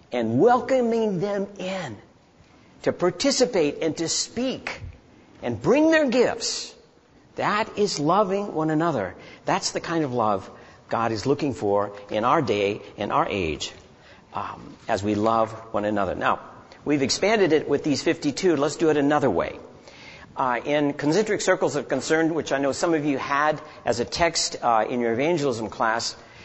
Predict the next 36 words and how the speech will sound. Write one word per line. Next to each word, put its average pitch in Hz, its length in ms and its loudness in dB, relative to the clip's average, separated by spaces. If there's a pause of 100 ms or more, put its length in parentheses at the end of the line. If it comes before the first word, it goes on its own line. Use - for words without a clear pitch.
(120)
it - 60 -12
says 156 320 2
we, 160 180 0
we 170 200 2
really 294 280 2
need 233 180 2
to 170 60 0
get 185 160 4
a 151 40 4
bigger 175 760 4
one 151 300 0
another. 147 420 0 (300)
You - 120 -2
realize, 247 300 2 (440)
uh, - 80 -8 (180)
my 208 200 2
wife 175 280 4
desperately 139 400 -2
wants 117 280 -2
us 98 160 -6
to 113 80 -8
get 98 160 -2
a 92 40 -4
great 123 380 -4
big 107 260 -2
porch 92 380 -2
on 87 80 -6
the 76 60 -12
front 73 240 -10
yard. - 240 -12 (800)
And - 80 -6
I've 156 100 0
been 254 100 -2
thinking 202 280 4
about 123 260 2
this. - 440 -8